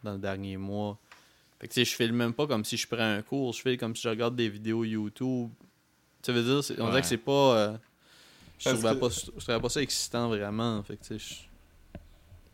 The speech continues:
Speaker 3: Euh, est-ce que ton cours, tu vas avoir une note ou c'est un succès à échec ?
Speaker 1: Je vais avoir une note, là. J'avais, j'avais fait une, une bonne note sur le premier. Puis sur le deuxième, ben, je sais pas, là, je vais, je vais,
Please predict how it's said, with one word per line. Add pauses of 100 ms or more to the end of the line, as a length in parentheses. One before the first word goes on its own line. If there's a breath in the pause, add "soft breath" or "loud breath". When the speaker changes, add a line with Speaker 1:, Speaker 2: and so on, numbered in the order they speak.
(500)
Speaker 3:
Euh,
est-ce
que
ton
cours,
tu
vas
avoir
une
note
ou
c'est
un
succès
à
échec ? (720 soft breath)
Speaker 1:
Je
vais
avoir
une
note,
là.
J'avais,
j'avais
fait
une,
une
bonne
note
sur
le
premier. (540 soft breath)
Puis
sur
le
deuxième,
ben,
je
sais
pas,
là,
je
vais,
je
vais,